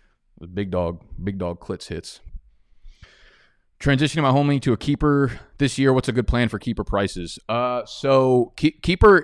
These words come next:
keeper is, uh, a little tricky. What you should do, you should have a one-year advance for the keeper. You should have a one-year notice. Like, if you decided that you're just gonna randomly change keeper to this year,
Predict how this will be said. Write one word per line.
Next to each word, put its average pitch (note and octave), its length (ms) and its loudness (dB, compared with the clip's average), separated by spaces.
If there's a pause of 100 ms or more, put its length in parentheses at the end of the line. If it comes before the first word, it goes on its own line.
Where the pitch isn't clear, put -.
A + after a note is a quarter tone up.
(100)
keeper F#3 360 4
is, C#3+ 360 2
uh, A#2+ 320 4
a A#2 40 -2
little A#2+ 160 2
tricky. F#2 360 -6 (500)
What A2 240 4
you B2 100 0
should D3 420 0
do, A#2 460 0 (120)
you A#2 120 -6
should C#3+ 160 -2
have D#3 180 4
a C#3+ 80 4
one-year C3 440 2
advance F#2 440 -4
for - 120 -8
the F2+ 80 -2
keeper. F#2 260 -8
You G#2 60 -4
should C#3 140 2
have C3 120 4
a A#2+ 40 0
one-year B2 340 0
notice. G2+ 560 -4 (280)
Like, G2+ 260 -2 (180)
if A2+ 120 -4
you C#3 120 4
decided C3+ 440 2
that A2+ 120 -2
you're A2+ 80 0
just A#2 180 -2
gonna A2+ 140 0
randomly A2 420 2
change G#2+ 480 -2
keeper A2+ 360 -2
to - 140 -8
this G2+ 240 -4
year, E3+ 280 0